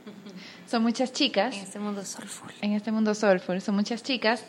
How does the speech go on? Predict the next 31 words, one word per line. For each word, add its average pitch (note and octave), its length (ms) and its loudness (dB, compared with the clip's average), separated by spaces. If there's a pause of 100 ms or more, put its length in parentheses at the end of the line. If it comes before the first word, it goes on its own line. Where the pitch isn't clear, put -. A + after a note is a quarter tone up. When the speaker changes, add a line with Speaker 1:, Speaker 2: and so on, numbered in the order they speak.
Speaker 1:
Y, A3+ 920 6 (200)
y B3 80 4
no, D#4 160 4
y A3+ 220 4 (200)
quizá, A#3 580 6 (560)
aunque A3+ 280 4
el A3 80 2
granito G#3+ 420 4
de C#4 80 6
arena C4+ 340 4
que A3+ 120 -2
hoy G#3 120 0
conversamos G#3+ 800 0
pueda G#3 260 0
ser G#3+ 300 2
algo G#3 300 4
de G3 100 0
luz G3 480 -2
que G3 120 0
le F#3 260 2
ayude F#3+ 520 0 (360)
a F#3 580 4
seguir G3+ 280 0
ese G#3+ 180 -2
camino G3+ 460 0
de, F3 420 0
de G3 120 2
búsqueda G#3 520 0 (480)
y G3 120 2
encuentro F#3+ 480 2
personal F3 760 -2